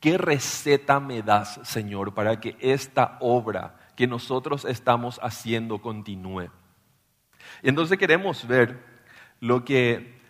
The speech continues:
lo que ellos hicieron y contemplar esto en Hechos cinco, en Hechos cinco cuarenta y dos, y nosotros tenemos un plan similar. Dice la palabra de Dios que ellos conectaron,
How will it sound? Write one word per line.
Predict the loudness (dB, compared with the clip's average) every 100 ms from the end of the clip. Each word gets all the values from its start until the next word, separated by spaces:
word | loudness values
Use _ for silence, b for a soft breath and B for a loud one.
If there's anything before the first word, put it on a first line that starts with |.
| _
lo | 2 4 4
que | 4
ellos | 4 4 0 -2
hicieron | -8 -6 0 2 2 0 -8 -10
y | -8
contemplar | -2 -2 2 2 4 4 4
esto | 2 -2 -4 -6 -6 -4
en | -2 0
Hechos | 2 0 0 -6
cinco, | -6 -6 -4 -2 -2 0 0 -2 B B B
en | 4
Hechos | 4 2 -6
cinco | -4 -4 -4
cuarenta | -2 -2 -2 -2
y | 0
dos, | -2 -4 -12 _ b b
y | -4
nosotros | 0 2 0 -2 -2
tenemos | -2 0 0 -2 -6 -10 _ _ _ _ -6
un | -4 -2
plan | 0 0 0
similar. | -2 -6 -6 -6 -6 -8 -10 _ B B B
Dice | 4 4
la | 2
palabra | 2 2 2 2
de | 2
Dios | 2 0 0
que | 0 2
ellos | 6 4 4 -4 -4
conectaron, | 0 0 2 0 0 -6 2 4 4 -2 -6